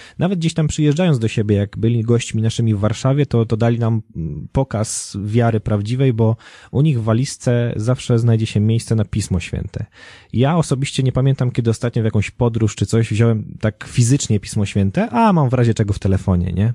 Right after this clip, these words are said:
Na tej zasadzie. E, ale tak, żeby mieć fizycznie. Nawet jeżeli miałbym z niego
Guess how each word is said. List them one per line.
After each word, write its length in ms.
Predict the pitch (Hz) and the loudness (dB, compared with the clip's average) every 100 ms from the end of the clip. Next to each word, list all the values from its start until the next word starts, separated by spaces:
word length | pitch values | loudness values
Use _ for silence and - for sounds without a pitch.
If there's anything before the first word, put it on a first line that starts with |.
| - | -2
Na 120 | 101 | -4
tej 140 | 101 | -4
zasadzie. 440 | 95 95 87 87 90 _ - - - - | -4 -4 -4 -4 -8 _ -20 -20 -20 -6
E, 140 | - 101 | 0 2
ale 160 | 131 | 2
tak, 160 | 143 151 | 2 0
żeby 180 | 139 143 | 2 2
mieć 260 | 135 92 | 2 2
fizycznie. 420 | - 104 107 - 95 | 0 0 0 2 4
Nawet 300 | 131 165 151 | 4 2 2
jeżeli 320 | 147 156 156 | 2 4 4
miałbym 460 | 127 143 165 170 | 4 4 4 4
z 60 | 151 | 4
niego 480 | 165 160 160 156 | 4 4 2 0